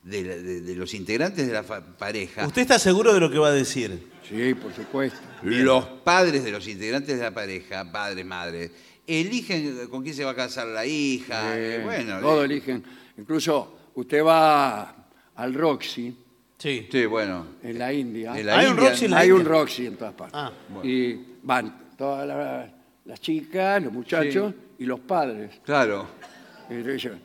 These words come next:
Speaker 3: "Baila con ese".
Speaker 2: No, pero no es así.
Speaker 3: "Indira, baila con ese".
Speaker 1: <laughs>
Speaker 3: "Baila con Siddhartha".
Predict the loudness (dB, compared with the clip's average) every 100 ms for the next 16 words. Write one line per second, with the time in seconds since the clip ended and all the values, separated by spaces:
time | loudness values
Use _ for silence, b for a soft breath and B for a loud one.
0 | _ -6 -2 0 0 -2 -2 -4 -6 -8
1 | -10 -2 4 8 10 8 8 6 8 6
2 | 6 2 2 4 4 4 4 8 8 8
3 | 6 2 4 8 8 8 6 6 4 4
4 | 4 0 0 0 0 -2 -4 -4 -4 -6
5 | -6 -10 -12 -6 -6 -6 -10 -10 -18 -16
6 | 2 2 6 4 6 2 4 2 2 -2
7 | -4 -8 -8